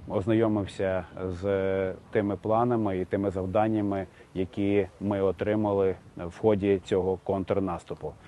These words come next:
Сьогодні ми також нагородили, е, наших військовослужбовців всіх бригад, е, тих військовослужбовців, які найбільше, е, за останні тижні відзначились в боях проти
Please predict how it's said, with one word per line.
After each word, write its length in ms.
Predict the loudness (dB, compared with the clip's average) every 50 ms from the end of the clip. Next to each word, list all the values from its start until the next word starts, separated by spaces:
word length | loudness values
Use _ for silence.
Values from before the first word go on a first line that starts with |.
| -20 -20 -20 -18 -4
Сьогодні 400 | 2 4 4 4 4 0 -4 -4 -6 -4
ми 160 | -2 0 0
також 420 | 0 -2 -2 0 0 0 0 -2
нагородили, 800 | -4 -2 0 2 4 4 4 2 2 2 2 2 0 -2 -4 -6 -12 -18 -20 -18 -16
е, 640 | -14 -12 -12 -12 -12 -12 -12 -12 -12 -12 -12 -12 -14 -14 -16 -12
наших 440 | -8 -6 -6 -6 -6 -8 -10 -8 -6
військовослужбовців 1000 | -8 -6 -4 -4 -2 -2 -2 -4 -4 -6 -4 -2 0 0 0 0 -2 -4 -6 -6 -8 -14 -20 -20 -20 -20 -20 -20 -20 _ _ -10
всіх 240 | -4 0 0 0 0
бригад, 500 | 0 0 0 0 2 0 0 0 -4 -8 _ _ _ -20 -20 _ _ _ _ -12
е, 260 | -10 -8 -6 -6 -6 -4
тих 180 | -4 -4 -4
військовослужбовців, 800 | -4 -4 -2 -2 -2 -2 -2 -4 0 2 2 2 2 2 -2 -2
які 260 | -2 -2 -2 -2 -2
найбільше, 840 | 0 0 2 2 2 2 2 0 0 -2 -2 -4 -4 -2 -2 -2 -4 -8 -14 _ -16 -12
е, 140 | -10 -8 -6
за 340 | -4 -2 0 0 0 -2 -6
останні 600 | -8 -10 -10 -12 -8 -4 -4 -2 -2 -2 -4 -6
тижні 560 | -4 -4 -4 -2 -4 -4 -4 -6 -6 -6 -6 -8 -8 -6
відзначились 720 | -6 -4 -4 -4 -4 -6 -6 -6 -6 -4 -4 -6 -6 -8
в 40 | -6
боях 460 | -4 -2 -2 0 0 -2 -2 -4 -6 -8
проти 460 | -6 -6 -4 -4 -4 -4 -6 -6 -6